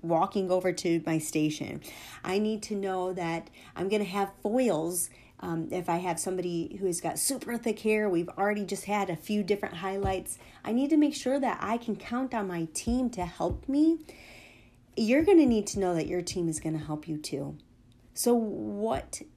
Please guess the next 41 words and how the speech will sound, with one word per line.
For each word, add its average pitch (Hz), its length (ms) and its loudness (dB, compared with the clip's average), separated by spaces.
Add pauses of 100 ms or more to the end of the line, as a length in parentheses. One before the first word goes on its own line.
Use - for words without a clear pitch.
is 190 280 -2
that 196 420 -2 (200)
particular 208 440 -4
company 185 460 -4
going 180 260 -2
to 185 120 -12
be 190 200 -4
able 170 160 -6
to 190 160 -12
do 190 520 0 (460)
to 208 200 0
grow 190 580 2
a 175 40 -8
strong 180 440 -4
team, 190 360 -4
and 208 80 -6
how 247 280 -4
are 370 80 0
they 320 100 -2
gonna 240 160 0
help 208 300 -4
and 180 100 -6
support 170 400 -4
you 160 240 -2
for - 160 -8
that? 170 240 -8 (500)
And 233 120 2
what 285 100 8
about 330 360 4
outings? 190 680 -2
You 202 120 -2
know, 208 120 0
it's 214 200 -4
not 247 200 -2
always 214 460 2
about 180 320 0
what's 202 180 -2
happening 190 420 -2
at 180 120 -8
the 175 80 -8
salon 175 640 -4